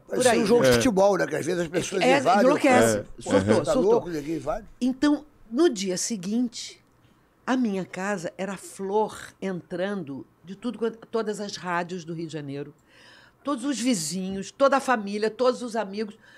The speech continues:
Speaker 2: as emissoras de televisão, as gravadoras, dizendo, "Gente, o que foi que aco-," quem estava lá e viu de perto, saiu horrorizado.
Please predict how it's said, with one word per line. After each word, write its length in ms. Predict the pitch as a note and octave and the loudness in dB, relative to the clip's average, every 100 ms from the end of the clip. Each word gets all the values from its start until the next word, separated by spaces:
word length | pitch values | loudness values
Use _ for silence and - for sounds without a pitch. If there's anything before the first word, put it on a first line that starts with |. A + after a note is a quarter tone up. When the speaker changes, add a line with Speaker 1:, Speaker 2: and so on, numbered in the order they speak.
| _ _ _ _ - | _ _ _ _ -2
Speaker 2:
as 120 | A3 | 2
emissoras 580 | B3+ B3 - B3+ C4 A3 | 2 2 4 6 6 4
de 80 | |
televisão, 720 | A3 A3 G3+ E3+ D3+ E3+ E3+ F3 | -2 -4 -4 -6 -6 -6 -6 -8
as 100 | F#3+ | -10
gravadoras, 800 | F3+ A3+ A3+ F#3+ E3 F3+ F#3 - _ _ _ _ | -4 -4 -4 -6 -2 -2 -2 -8 _ _ _ _
dizendo, 400 | G#3 - F#3 E3+ | -10 -8 -8 -10
"Gente, 640 | - C3+ F3 A3+ B3+ - | -14 -10 -6 -6 -6 -8
o 80 | A3 | -8
que 200 | G#3 B3+ | -6 -8
foi 600 | B3+ - - B3 A#3 C#4 | -8 -14 -8 2 4 4
que 120 | D4+ C#4 | 4 -4
aco-," 220 | C#4 - | -6 -8
quem 160 | - C#4 | -4 -2
estava 420 | C4 - F#3 E3 | -4 -6 -8 -6
lá 380 | D3+ D3 F3+ - _ _ _ _ - | -4 -2 -2 -4 _ _ _ _ -14
e 80 | E3 | -14
viu 260 | C#3+ C4 | -6 -6
de 120 | E3+ | -6
perto, 580 | - E3+ F#3+ G#3 - C3 _ _ _ | -10 -6 -6 -6 -10 -20 _ _ _
saiu 460 | - - F#3 D3 F#3 | -12 -4 -4 -4 -6
horrorizado. 760 | G3+ G3+ F#3 B3+ A#3 E3 D#3+ | -6 -6 -6 -6 -6 -8 -10